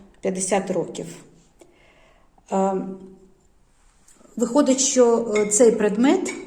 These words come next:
ми тоді вговорили, ці, всі ці предмети, вони виготовлені, ця чайне тріо виготовлена в кінці двадцятих, на початку тридцятих років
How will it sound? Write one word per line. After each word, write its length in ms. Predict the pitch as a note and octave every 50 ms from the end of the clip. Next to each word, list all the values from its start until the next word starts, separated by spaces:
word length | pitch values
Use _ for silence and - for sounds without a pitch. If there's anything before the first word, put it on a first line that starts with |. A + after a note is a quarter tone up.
| - - - - - - _ -
ми 80 | G#3+
тоді 220 | G3 G#3+ G3 G3+ G3+
вговорили, 600 | F#3 G3+ A3 G#3+ A3 A3+ B3+ D4 D#4 C#4+ A#3+ -
ці, 480 | - - - - - A#3+ G3+ - G3+ G3 F#3
всі 240 | - - - C4
ці 140 | - - A3+
предмети, 540 | G3 G#3+ G3+ F#3+ G#3 A#3+ C#4+ F4+ F4+ - C4+
вони 280 | A3 G3+ G3+ G#3 G#3 G3
виготовлені, 640 | G#3+ G#3 F#3+ G#3 - G3 F#3 F#3 F#3+ F#3 F#3 F3+
ця 180 | - - F#3 F#3
чайне 360 | - G3+ F#3 F3 F3 F3 F3
тріо 340 | - - C4 D4+ E4 C4+ A3
виготовлена 720 | A3 A#3+ A3 A#3 A#3 A#3+ A3 G#3+ G#3+ G3+ G3+ G3 G3 - - - - -
в 40 | -
кінці 260 | - G#3+ G3 A3+ A3+
двадцятих, 600 | F#3+ F#3+ G3+ G3 - B3 B3 B3+ B3 A#3 - -
на 60 | F3+
початку 440 | F3+ F#3 F3+ - G3+ F#3+ F#3+ - F3+
тридцятих 500 | - - E3+ E3+ F#3 E3 E3 G3+ F#3 -
років 300 | - D3 - - G#3+